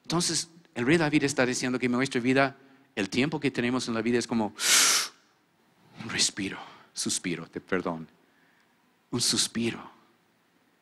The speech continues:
Hagas así. Y bote el, el aire. Una vez más, diga.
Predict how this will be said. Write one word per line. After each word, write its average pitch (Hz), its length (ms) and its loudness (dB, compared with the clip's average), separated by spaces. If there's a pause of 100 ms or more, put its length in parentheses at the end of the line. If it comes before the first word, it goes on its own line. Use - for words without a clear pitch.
(120)
Hagas 123 260 4
así. 98 260 0 (2500)
Y 104 60 -2
bote 98 240 2
el, 85 100 -6 (140)
el 92 160 -6
aire. 82 240 -4 (1500)
Una 120 140 0
vez 110 240 2
más, 92 160 -10
diga. 82 200 -10